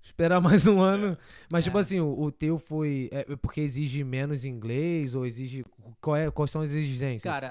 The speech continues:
Speaker 3: as exigências são menos, porque, tipo assim, quando você faz pelo Express, pelo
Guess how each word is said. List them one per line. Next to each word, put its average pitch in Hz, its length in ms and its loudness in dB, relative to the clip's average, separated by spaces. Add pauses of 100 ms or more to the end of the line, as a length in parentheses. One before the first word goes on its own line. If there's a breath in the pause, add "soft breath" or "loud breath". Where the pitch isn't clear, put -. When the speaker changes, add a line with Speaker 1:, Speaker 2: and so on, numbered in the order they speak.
Speaker 3:
as 131 140 -10
exigências 139 400 -12
são 151 160 -12
menos, 139 320 -14
porque, 135 200 -18
tipo - 140 -20
assim, 131 180 -18
quando 127 220 -18
você 131 240 -16
faz 127 220 -14
pelo 123 200 -18
Express, 120 380 -18 (200)
pelo 117 420 -18